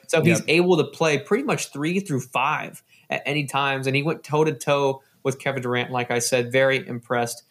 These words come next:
Speaker 1: from him. Hopefully he can keep that up, um, and maybe find himself in a Keita Bates-Diop role down the road, uh, 'cause he definitely fits that you know, mold of what we want in that player. I think some, who was it? Was it last live that we did? Someone compared Cacok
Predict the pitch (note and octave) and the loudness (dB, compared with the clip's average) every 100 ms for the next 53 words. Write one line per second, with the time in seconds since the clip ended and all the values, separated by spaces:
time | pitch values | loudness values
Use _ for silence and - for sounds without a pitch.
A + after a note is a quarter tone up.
0 | _ - B2+ B2+ B2 A#2+ F3+ G3 G#3 D#3 | _ -6 -4 0 -2 2 0 2 2 2
1 | D3+ C3 A#2+ D3 D3+ C3 A2+ B2+ D3 - | 0 -4 -4 -8 -4 -2 0 2 0 0
2 | - _ _ - B2+ A#2 A2+ B2 B2+ B2 | -8 _ _ -2 0 2 -2 -8 -6 -2
3 | C3 C3 A#2 _ _ - - B2+ C3 C3+ | 0 0 -4 _ _ -16 -4 -2 -2 -4
4 | B2+ C3+ B2+ C3 B2 - B2+ B2+ B2+ B2+ | -2 0 0 -2 -2 -2 -2 0 0 0
5 | C3 C3 C3+ - C3 C#3 C3 C3 C#3 B2+ | 0 2 2 0 0 0 0 0 -2 -2
6 | B2 D#3 F3+ - _ _ - B2+ C#3 C3+ | 0 0 -2 -8 _ _ -2 0 2 2
7 | C#3+ D3+ E3 D#3+ B2 - - D#3+ D#3 - | 2 0 0 0 -2 -6 0 0 2 0
8 | C3 A2+ - _ _ _ B2 A#2+ A2+ A#2+ | 0 0 -4 _ _ _ -10 -6 -6 -2
9 | A#2+ C#3+ C#3+ B2 B2+ - B2+ B2+ B2+ B2+ | 2 4 4 2 -2 -2 0 2 0 0
10 | A#2+ B2+ B2 - B2 A#2+ - - C3 C3 | 0 -2 -2 -4 -6 -6 -8 -4 2 4
11 | C3 C3 G3+ - G3 G3 - F3+ C#4+ D#4+ | 4 2 0 0 -2 -2 -6 -6 -2 2
12 | B3 D#3 C#3+ D#3 D#3 D3+ - _ _ _ | 2 2 0 2 2 0 -4 _ _ _
13 | - C#3 D#3+ - - - D3+ D#3+ D#3 D3+ | -4 -2 -2 -4 -6 -6 -2 0 0 -2
14 | D3+ D3+ D3+ D#3 D3+ C#3+ - C3 C#3+ C3+ | -2 -2 -2 -2 -2 -4 -6 -8 0 2
15 | C3 B2 - C#3+ C#3+ C#3+ C#3 | 0 -2 -4 -2 -2 -2 -2